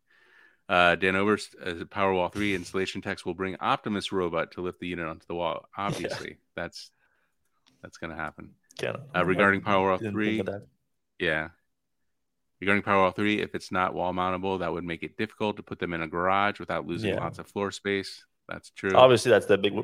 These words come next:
Speaker 2: that's the big advantage right now. Like, y-, they don't take any space in my garage right now. I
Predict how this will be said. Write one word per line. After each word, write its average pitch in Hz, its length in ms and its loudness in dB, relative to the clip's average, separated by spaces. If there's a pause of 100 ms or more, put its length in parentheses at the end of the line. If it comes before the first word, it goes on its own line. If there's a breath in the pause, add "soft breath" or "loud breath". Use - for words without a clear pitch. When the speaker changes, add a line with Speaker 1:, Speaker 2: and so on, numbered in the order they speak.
(120)
Speaker 2:
that's 98 200 -2
the 101 100 -2
big 98 140 0
advantage 95 480 -2
right - 140 -4
now. - 260 -2
Like, - 220 -4
y-, - 160 -14 (180)
they 98 140 -4
don't 98 280 0
take 98 280 -2
any 101 320 0
space - 420 0
in - 120 -8
my - 160 -4
garage - 380 0
right - 140 -10
now. - 120 -6
I - 100 -4